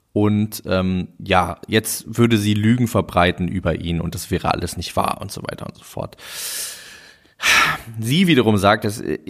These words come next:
sie, ähm, fühlt sich von ihm belogen und betrogen und wäre von ihm betrogen worden und deswegen, äh, würden sie sich jetzt wieder trennen. Also,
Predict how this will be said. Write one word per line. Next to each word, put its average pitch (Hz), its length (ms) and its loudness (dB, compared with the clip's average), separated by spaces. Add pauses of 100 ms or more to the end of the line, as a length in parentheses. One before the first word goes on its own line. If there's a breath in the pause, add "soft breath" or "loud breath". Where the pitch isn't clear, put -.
(100)
sie, 135 460 -4 (560)
ähm, 113 440 0 (760)
fühlt 139 300 2
sich 117 160 2
von 113 160 2
ihm 196 380 2
belogen 117 460 4
und 104 60 0
betrogen 117 540 -2
und 113 120 0
wäre 120 200 0
von 123 200 -6
ihm 220 180 4
betrogen 135 480 2
worden 113 220 4
und 104 160 -4
deswegen, 107 640 0
äh, - 120 -4 (100)
würden 107 320 2
sie 98 120 -4
sich 92 180 -4
jetzt - 200 -10
wieder 87 220 -2
trennen. 82 360 -6
Also, 98 420 -2